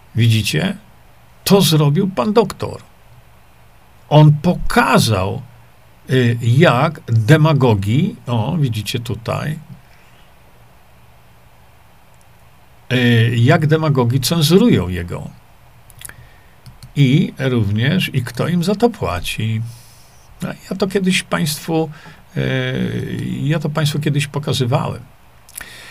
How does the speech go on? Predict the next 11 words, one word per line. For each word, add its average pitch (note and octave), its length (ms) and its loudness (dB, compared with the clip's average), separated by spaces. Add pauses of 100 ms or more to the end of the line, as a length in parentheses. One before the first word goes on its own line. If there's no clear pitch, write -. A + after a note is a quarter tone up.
(440)
E, - 400 -10
nie? A#2 140 -6 (2000)
Zobaczcie D3 520 -6
sobie. - 320 -12 (2500)
Widzicie, C3+ 340 -2
jaka D3 220 -4
tu D3 140 -8
kasa - 340 -6
płynie? F#3+ 520 -4 (420)
Za A#2+ 200 0
cenzurowanie? C#3 840 -2